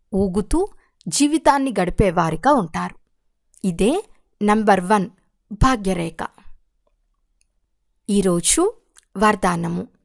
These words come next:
నిశ్చయం యొక్క అఖండమైన రేఖ ద్వారా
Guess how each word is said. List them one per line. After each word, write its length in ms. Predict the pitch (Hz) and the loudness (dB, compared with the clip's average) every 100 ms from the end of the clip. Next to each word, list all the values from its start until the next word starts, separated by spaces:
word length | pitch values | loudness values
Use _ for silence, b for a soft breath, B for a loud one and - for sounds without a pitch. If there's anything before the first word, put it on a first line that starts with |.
| _ - _ _ _ _ | _ -20 _ _ _ _
నిశ్చయం 540 | 196 226 - - 330 311 | 0 2 2 2 2 2
యొక్క 260 | 269 - 220 196 233 _ _ | -2 0 0 0 -6 _ _
అఖండమైన 760 | 185 - 269 294 311 285 254 202 | -10 0 0 2 2 2 0 -2
రేఖ 300 | 185 170 196 | -4 -4 -6
ద్వారా 520 | 170 175 175 208 392 | -2 -2 0 -2 -4